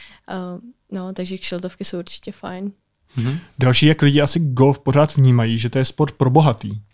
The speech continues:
Speaker 3: Platí to
Speaker 1: Mm.
Speaker 3: ještě?
Speaker 1: Hele, eh, já doufám, že ne už. <laughs>
Speaker 3: Hmm.
Speaker 1: Že prostě, eh,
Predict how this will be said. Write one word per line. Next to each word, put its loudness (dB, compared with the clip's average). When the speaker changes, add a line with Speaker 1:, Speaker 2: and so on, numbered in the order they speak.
Speaker 3:
Platí 2
to 2
Speaker 1:
Mm. 4
Speaker 3:
ještě? -2
Speaker 1:
Hele, -2
eh, 0
já 2
doufám, 4
že 0
ne 2
už. -6
<laughs> 2
Speaker 3:
Hmm. 4
Speaker 1:
Že 4
prostě, -2
eh, -8